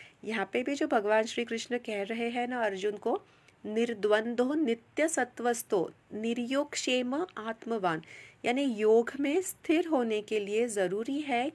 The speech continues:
कि हम, अम, ये सारे जो तीन क्वालिटीज़ है इसके भी परे चले जाए, इसके भी ऊपर चले जाए और निर्गुण हो जाए। So that is the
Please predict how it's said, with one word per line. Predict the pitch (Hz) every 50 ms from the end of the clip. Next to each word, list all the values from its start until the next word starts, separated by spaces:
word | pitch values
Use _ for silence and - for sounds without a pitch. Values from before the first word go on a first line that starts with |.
| - -
कि | - 254 254 277 330 440 427 - - - - - - _ - -
हम, | - 233 233 254 285 381 466 427 _ _ _ _ _ _ - - _ - -
अम, | - - 202 196 190 185 185 190 190 226 - - _ _ _ _ _ _ _ _ _ _ _ _ _ _ _ _ - _ -
ये | 208 208 220 254
सारे | 254 - 233 220 220 233 254
जो | 247 269
तीन | 294 285 - 240 247 269
क्वालिटीज़ | 269 - 254 254 240 240 240 254 254 247 277
है | 277 - - -
इसके | 240 - - - - - 294 294
भी | 233 - - 320 330
परे | 330 - - 262 247 247 254 262 285
चले | 285 - 240 220 196 180 160
जाए, | 165 170 151 127 - -
इसके | - 202 202 - - - 240 254
भी | 226 277
ऊपर | 285 294 240 233 _ - 247 247
चले | 240 - 240 220 214 220
जाए | 208 226 240 262
और | - - 285 285
निर्गुण | 269 240 240 240 240 240 - 277 277 294 330
हो | 285 214 180
जाए। | 151 - 156 147 123 - _ _ _ _ - - - - - - - - - - - _ _ _ -
So | - - - 214 208 208 208
that | 196 208 202 202 - -
is | 233 214 -
the | 226 220 220